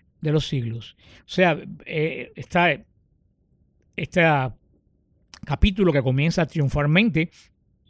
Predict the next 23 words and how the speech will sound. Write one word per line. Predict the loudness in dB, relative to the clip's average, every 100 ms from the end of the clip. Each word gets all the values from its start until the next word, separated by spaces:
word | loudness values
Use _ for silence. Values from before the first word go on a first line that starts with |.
| _ _ -20 -6
está | 2 4
viendo | 4 4
la | 2
visión | 2 0 0 0 2
de | 2
la, | 0 -4 -12 _ _ _
de | -6 -2 0
la | 0
nueva, | 2 2 2 4 2 0 -2
de | -2
la | 0
nueva | 0 0 2
Jerusalén. | 2 0 -4 -2 0 0 -2 -8 _ -20 _ -2
Eh, | 0 4
vemos, | 4 4 2 2
eh, | 4 4 4 -2 _ _ _ _ _ _ _ _ _ -6
el | 0 2
ángel | 2 2 0
le | 0
muestra | -2 -4 -2
a | 2
Juan, | 2 2 -4 -12
eh, | _